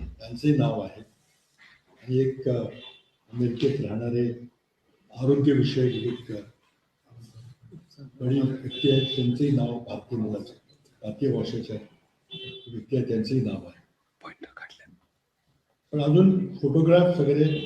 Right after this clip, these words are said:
काही कॉम्प्रोमायझिंग फोटोग्राफ्स असे काही पुढे अजून आलेले आहेत किंवा अजून सापडलेले आहेत. त्याचे आज रात्रभर,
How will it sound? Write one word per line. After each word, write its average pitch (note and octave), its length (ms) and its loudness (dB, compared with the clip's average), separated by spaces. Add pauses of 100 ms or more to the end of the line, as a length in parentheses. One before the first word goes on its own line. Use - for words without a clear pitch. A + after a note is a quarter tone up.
(1300)
काही C#3 440 -4
कॉम्प्रोमायझिंग D3 840 4
फोटोग्राफ्स B2+ 500 0
असे B2 240 -6
काही B2 300 -2 (640)
पुढे B2+ 160 2
अजून C3+ 340 0
आलेले C3 320 4
आहेत - 160 2
किंवा C3 200 2
अजून D3+ 200 -4
सापडलेले A#2+ 580 -4
आहेत. C3+ 100 -6
त्याचे A#2 560 -10 (200)
आज C3 280 -6
रात्रभर, B2+ 420 0